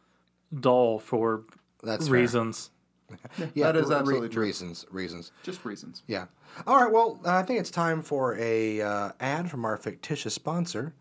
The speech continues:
Speaker 2: and then we'll be back with our second topic. Some website editors assume that you're an idiot, and we're here to prove them wrong.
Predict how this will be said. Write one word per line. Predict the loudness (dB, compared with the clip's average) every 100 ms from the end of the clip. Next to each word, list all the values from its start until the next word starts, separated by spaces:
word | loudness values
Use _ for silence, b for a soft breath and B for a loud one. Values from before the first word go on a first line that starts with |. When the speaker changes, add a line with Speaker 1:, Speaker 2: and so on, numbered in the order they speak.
| b b b
Speaker 2:
and | -8
then | -4
we'll | -4
be |
back | -2 -4 -4
with | -6 -4
our | -4
second | -6 -8 -8
topic. | -8 -8 -12 -20 _ _ _ _ _ _ _ _ _ _ _ _
Some | -8 -2 0 0
website | -2 -6 -8 -8
editors | -8 -8 -8
assume | -6 -4 -4
that | -4 -4
you're | -2 -2
an | -2
idiot, | -4 -8 -14 -20 _ _ _ -4
and | -2
we're | 0 0
here | 0
to | 0
prove | -2 -2 -2
them | -2 -2 -2
wrong. | -2 -6 -12